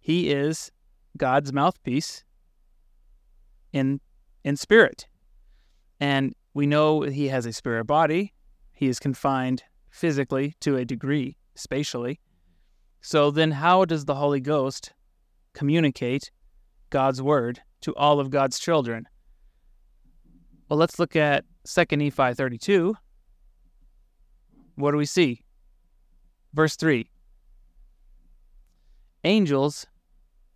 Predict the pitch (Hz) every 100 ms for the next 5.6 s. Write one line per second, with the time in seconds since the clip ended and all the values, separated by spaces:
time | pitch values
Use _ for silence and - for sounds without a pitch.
0 | - - - 147 139 - _ _ _ _
1 | _ _ _ _ _ 135 120 117 160 165
2 | 127 117 131 _ _ _ _ _ - 139
3 | 127 120 139 135 127 139 113 - - -
4 | _ _ _ _ _ _ _ _ - 156
5 | 190 - 127 131 160